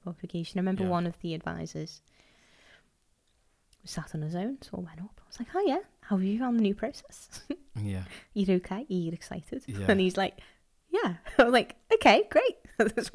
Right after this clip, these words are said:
Speaker 1: walked off.
Speaker 2: <laughs>
Speaker 1: <laughs> So I was
Speaker 2: Okey-doke.
Speaker 1: like, it's an icebreaker, isn't it? They're only
Speaker 2: Well,
Speaker 1: human.
Speaker 2: that, that, that's it. And I think if you, you, you know, if you show that you can approach people and
Speaker 1: This
Speaker 2: have a
Speaker 1: is it.
Speaker 2: conversation,
Speaker 1: Yeah.
Speaker 2: you know, I think that's kinda,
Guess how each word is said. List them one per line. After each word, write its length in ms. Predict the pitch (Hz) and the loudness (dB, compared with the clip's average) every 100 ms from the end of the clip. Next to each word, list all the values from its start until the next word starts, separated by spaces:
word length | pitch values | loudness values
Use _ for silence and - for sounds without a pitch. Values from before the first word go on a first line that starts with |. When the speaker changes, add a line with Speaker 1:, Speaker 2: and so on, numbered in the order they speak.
| 208 | 4
Speaker 1:
walked 260 | 202 - | 4 6
off. 80 | 185 - | 2 4
Speaker 2:
<laughs> 20 | |
Speaker 1:
<laughs> 0 | |
So 60 | |
I 920 | 151 151 135 127 143 - - - 466 349 | 6 8 8 6 2 -4 -6 2 4 4
was 80 | 277 | 6
Speaker 2:
Okey-doke. 340 | - 302 311 233 | 8 10 10 10
Speaker 1:
like, 280 | 254 247 - - - _ _ - | 6 4 -12 -20 -20 _ _ -4
it's 220 | 269 392 | 0 2
an 80 | - | 2
icebreaker, 520 | 190 202 - 381 - 285 | 2 2 0 -2 -2 -2
isn't 120 | 262 | -2
it? 140 | - _ - | -4 _ -4
They're 100 | 254 | 2
only 120 | 247 | 4
Speaker 2:
Well, 80 | 202 | 4
Speaker 1:
human. 220 | 175 214 | 2 0
Speaker 2:
that, 100 | 214 | 0
that, 200 | 226 - | -6 -2
that's 260 | 208 196 165 | -4 -4 -2
it. 200 | 185 - | -2 -2
And 140 | 170 | -2
I 40 | |
think 360 | 151 147 131 113 | 0 0 0 -2
if 300 | - 127 - | -6 -6 -4
you, 160 | 113 117 | -4 -2
you, 140 | 120 | -2
you 140 | 123 117 | 0 2
know, 100 | 101 | 0
if 120 | 95 | 0
you 80 | 123 | -4
show 240 | - 120 | 0 0
that 100 | 113 | 2
you 160 | 107 107 | 0 -2
can 240 | - 101 98 | -2 -2 -2
approach 340 | - 110 - | -4 -6 -6
people 200 | 104 104 | -8 -6
and 80 | 101 | 4
Speaker 1:
This 200 | 101 - | 4 6
Speaker 2:
have 40 | 320 | 2
a 20 | |
Speaker 1:
is 80 | 294 | 0
it. 20 | |
Speaker 2:
conversation, 640 | 311 359 95 92 - - | 0 0 -2 -2 0 4
Speaker 1:
Yeah. 220 | 247 156 151 | 4 2 0
Speaker 2:
you 60 | 127 | 2
know, 120 | 131 | 4
I 40 | 123 | 4
think 160 | 156 | 2
that's 180 | 156 156 | -2 -4
kinda, 260 | - 151 | -2 2